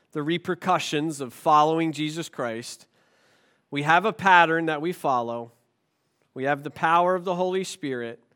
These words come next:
and we have the message that we are to proclaim, and that is forgiveness. Amber Geiger is a former Dallas police officer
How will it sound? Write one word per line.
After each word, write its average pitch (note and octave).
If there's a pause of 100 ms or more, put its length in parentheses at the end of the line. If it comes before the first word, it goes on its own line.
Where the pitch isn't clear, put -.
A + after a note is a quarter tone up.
(360)
and A#2+
we B2
have B2+
the B2+
message B2
that A#2+
we A2+
are A2+
to -
proclaim, G#2+
and G2+
that G#2
is G#2
forgiveness. - (3000)
Amber G#3
Geiger E3
is A#2+ (1300)
a C3+
former F3
Dallas C#3+
police C#3+
officer A#2